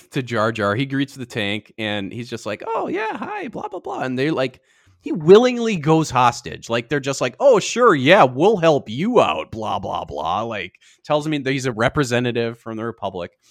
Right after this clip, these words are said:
And they're like, "Oh, yeah, we'll help." They clearly have, like,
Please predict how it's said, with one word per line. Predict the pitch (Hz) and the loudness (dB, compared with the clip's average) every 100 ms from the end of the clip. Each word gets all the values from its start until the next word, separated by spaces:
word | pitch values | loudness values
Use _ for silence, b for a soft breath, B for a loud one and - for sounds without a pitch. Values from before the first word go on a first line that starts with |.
| b b b b | b b b b
And | 110 107 | -10 -4
they're | 110 | -2
like, | 104 101 | 0 2
"Oh, | 160 165 | 4 4
yeah, | 143 143 | 4 2
we'll | 113 135 | 0 -2
help." | 120 123 | -4 -4
They | 160 | -8
clearly | - 247 220 147 | -6 -4 -2 0
have, | 131 113 | 0 -4
like, | 98 | -8